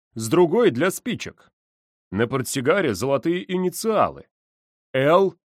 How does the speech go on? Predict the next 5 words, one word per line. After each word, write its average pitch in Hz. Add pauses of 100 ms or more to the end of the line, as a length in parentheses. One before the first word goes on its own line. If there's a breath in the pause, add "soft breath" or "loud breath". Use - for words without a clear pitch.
(340)
и 170 (100)
М». 147 (720)
«Что -
вы 220
говорите?» 240